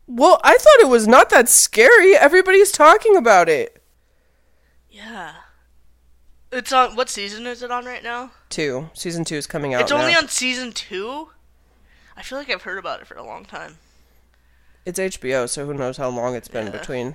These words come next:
Speaker 2: that's true.
Speaker 1: Well, and there was a pandemic.
Speaker 2: Yeah. Yeah, I don't know what I thought it was about before. Like, I know Zendaya was in it.
Speaker 1: Mm-hmm.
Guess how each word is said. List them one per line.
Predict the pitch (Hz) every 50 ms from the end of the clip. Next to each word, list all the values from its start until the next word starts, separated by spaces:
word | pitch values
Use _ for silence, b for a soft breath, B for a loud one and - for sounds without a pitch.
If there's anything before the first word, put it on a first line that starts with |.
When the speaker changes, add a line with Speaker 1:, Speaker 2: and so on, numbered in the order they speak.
| - _
Speaker 2:
that's | - - - - -
true. | - 90 87 - _ _ _ _ _ _ _ _ _ _ _ _ _
Speaker 1:
Well, | - 156 147 139
and | 143 143 139
there | 143 139
was | 135 -
a | 127
pandemic. | - 135 113 110 90 76 87 107 - - - - _ _ _ _ _ _ _
Speaker 2:
Yeah. | - - 151 151 151 - _ _ _ _ _ _ _ _ _
Yeah, | _ 233 233 208 -
I | -
don't | 214 269 285
know | 277 262
what | 240 226 208
I | 202 196
thought | - 185 175 180 170
it | 143
was | 147 151 -
about | - - 123 - - -
before. | - - - - 76 - _ _ _ - - _ _ - _ _ _ _ _ _ _ _ _ _ _ _ _ _ _
Like, | 214 214 214
I | 220 214
know | 214 214 220 220
Zendaya | 220 208 208 214 208 196 175 175 175 175 185 202
was | 214 214 208
in | 226 226 233
it. | 233 240 226 _ _ _ _ _ _ -
Speaker 1:
Mm-hmm. | 180 180 165 143 147